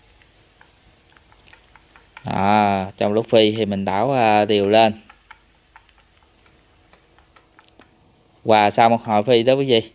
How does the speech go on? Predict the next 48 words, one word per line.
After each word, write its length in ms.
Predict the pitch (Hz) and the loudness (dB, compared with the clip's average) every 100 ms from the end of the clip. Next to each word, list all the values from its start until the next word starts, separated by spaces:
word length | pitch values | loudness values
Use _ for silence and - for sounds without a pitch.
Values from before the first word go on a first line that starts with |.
| _ - | _ -8
tỏi 240 | 104 117 | -2 0
nó 100 | 143 | -2
cũng 220 | 127 131 | -6 -4
đã 320 | 127 110 135 135 - _ - | -2 -2 -2 -6 -14 _ 0
vừa 200 | 117 107 | 2 4
vàng 260 | 113 107 | 2 2
óng 120 | 113 | -2
ánh 220 | 131 139 170 | -4 -4 -2
lên 220 | 127 120 | -2 -2
như 120 | 123 | -4
vậy 240 | 113 107 104 - - | -2 -2 -4 -10 -2
thì 120 | 117 | -2
mình 160 | 110 | -2
sẽ, 180 | 101 117 | -2 -2
à, 300 | 127 131 117 117 - _ | 0 0 0 -2 -12 _
tắt 200 | 156 - | -4 0
lửa 200 | 110 113 | 2 4
là 140 | 160 | 2
được 180 | 110 107 | 2 0
rồi 120 | 107 | -2
nha 100 | 107 | -4
quý 180 | 120 135 | -4 -2
vị. 180 | 113 110 _ - | -2 -4 _ -4
Đến 160 | 131 147 | -4 -2
khi 120 | 139 | -4
nguội 280 | 110 101 117 | -2 0 -2
thì 140 | 123 | -2
nó 160 | 117 127 | -6 -6
sẽ 280 | - 120 127 - - - - - _ _ _ - | -2 -2 -4 -12 -20 -20 -20 -20 _ _ _ -6
rất 220 | 147 160 | -4 0
là 120 | 113 | 0
vàng, 340 | 101 110 104 101 - _ _ _ _ _ _ _ - | 2 2 2 -4 -14 _ _ _ _ _ _ _ -6
màu 160 | 110 | -4
cánh 220 | 107 120 143 | -2 -4 0
váng 300 | 131 147 175 | 0 0 -4
rất 160 | 175 | -6
là 80 | 117 | -2
đẹp 240 | 101 101 | -2 0
luôn. 200 | 120 120 113 _ _ _ _ _ _ _ _ _ _ _ _ _ _ _ _ _ _ _ - | 2 2 0 _ _ _ _ _ _ _ _ _ _ _ _ _ _ _ _ _ _ _ -8
Đó, 320 | 110 101 107 113 | -4 0 2 0
bây 140 | 107 | 2
giờ 180 | 104 104 | 0 0
thì 140 | 107 | -2
nó 120 | 104 | -4
đã 140 | 117 113 | -2 -4
nguội 300 | 113 98 107 | -2 -2 -2
rồi 80 | |
nè. 120 | 107 | -2